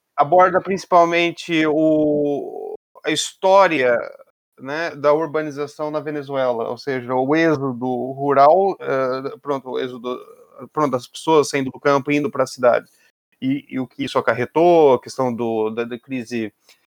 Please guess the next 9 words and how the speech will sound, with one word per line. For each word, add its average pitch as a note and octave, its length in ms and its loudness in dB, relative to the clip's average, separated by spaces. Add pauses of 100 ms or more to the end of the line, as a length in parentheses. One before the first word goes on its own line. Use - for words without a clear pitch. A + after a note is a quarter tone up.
(180)
eh, G#2 540 -2
questão B2 340 -10
de, G#2+ 460 -6 (1120)
ah, B2 720 2
de A#2 120 -10
moradia, B2 520 0
de A#2 140 -8
residências, A#2+ 1120 -2
ah, A#2 340 -4